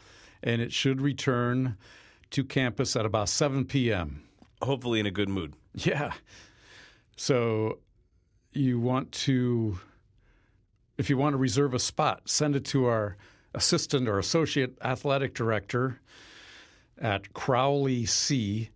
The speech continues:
Speaker 1: at W C S U dot E D U. What's her first name? I can't remember.
Speaker 2: Caitlin.
Speaker 1: Caitlin Crowley.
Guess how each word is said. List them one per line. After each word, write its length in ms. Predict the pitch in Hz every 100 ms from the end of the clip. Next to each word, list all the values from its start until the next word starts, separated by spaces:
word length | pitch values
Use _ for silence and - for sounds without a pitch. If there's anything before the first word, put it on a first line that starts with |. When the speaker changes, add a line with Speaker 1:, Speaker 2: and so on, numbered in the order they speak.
| -
Speaker 1:
at 220 | 101 98
W 320 | 135 117 117
C 280 | 107 - 156
S 200 | 139 -
U 160 | 135 120
dot 200 | 113 120
E 160 | 131 127
D 80 | 113
U. 260 | 110 95
What's 220 | 95 120
her 80 | -
first 340 | - 113 101 -
name? 180 | 87 90
I 40 |
can't 220 | - 110
remember. 280 | 110 101 101
Speaker 2:
Caitlin. 240 | 101 87 87 -
Speaker 1:
Caitlin 380 | 175 214 170 117
Crowley. 440 | 113 98 82 76